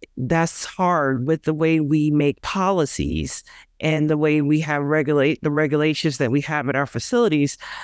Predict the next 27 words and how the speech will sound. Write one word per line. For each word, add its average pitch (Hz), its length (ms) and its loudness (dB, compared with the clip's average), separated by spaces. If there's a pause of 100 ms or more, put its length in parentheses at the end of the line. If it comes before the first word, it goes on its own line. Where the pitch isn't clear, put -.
(100)
But 180 140 2
I'm 175 160 2
wondering, 180 640 2 (340)
you 165 160 -2
know, 156 540 2 (1300)
why 175 420 0
do 190 100 2
we 170 220 2
have 170 320 -2
it 165 100 0
that 139 200 2
way? 113 420 2
And 143 120 0
I, 160 180 0
I 165 400 0
often 170 500 0
think 175 500 -2 (480)
and 165 180 2
wonder 165 320 2
if, 160 180 2 (180)
if - 380 -2
some 175 320 -2
of 165 60 0
these 160 180 2
policies 156 680 0
and, 151 200 0
um, 151 320 0